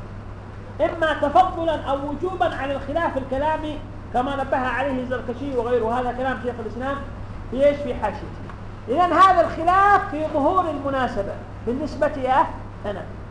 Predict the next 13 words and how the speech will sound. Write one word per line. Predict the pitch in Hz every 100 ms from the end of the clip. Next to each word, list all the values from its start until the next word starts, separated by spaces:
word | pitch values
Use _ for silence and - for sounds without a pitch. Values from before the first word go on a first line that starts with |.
| - - - - - - - 240
يعني | 311 311 320 277
هل | 359 403
يعد | 330 320 320 349 -
من | 320 311 302
الإيمان | 294 294 320 302 285
وإن | 277 277 285
لم | 285 269
تظهر | 277 269 240 262
المناسبة؟ | 254 254 254 254 247 247 233 233 - - - - - - - - - -
لو | 254
قلنا | 285 285 294 277
مثلًا | 262 277 - 277 285 - - - - -
علية | 247 277 285 320 311 277